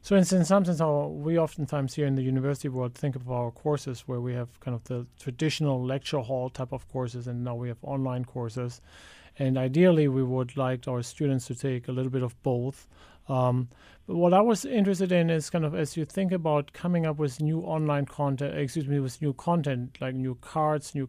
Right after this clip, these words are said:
characters, how, how do you decide what kind of, what dragons, what cards to release? Is that something, again, I'm thinking in the digital world, it would be very quick to get your user base vote on what kind of dragon comes next or what feature of the story comes next.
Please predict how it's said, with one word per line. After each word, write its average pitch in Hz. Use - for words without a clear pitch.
characters, 156
how, 240
how 220
do 214
you 220
decide 196
what 175
kind 175
of, 151
what 160
dragons, 165
what 156
cards 160
to 156
release? 147
Is 143
that 160
something, 170
again, 170
I'm 160
thinking 180
in 156
the 151
digital 190
world, 139
it -
would 165
be 160
very 214
quick 190
to 165
get 151
your 147
user 170
base 139
vote 165
on 165
what 156
kind 156
of 131
dragon 156
comes 156
next 151
or 139
what 135
feature 180
of 151
the 143
story 147
comes 147
next. 143